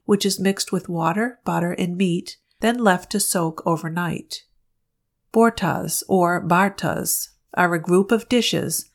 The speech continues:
mainly associated with Bangladesh.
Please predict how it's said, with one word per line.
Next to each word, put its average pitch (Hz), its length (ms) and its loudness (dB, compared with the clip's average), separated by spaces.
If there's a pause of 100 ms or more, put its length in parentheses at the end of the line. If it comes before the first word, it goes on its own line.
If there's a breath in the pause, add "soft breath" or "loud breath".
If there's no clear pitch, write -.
mainly 208 400 2
associated 185 760 0
with 170 320 -2
Bangladesh. 165 800 -4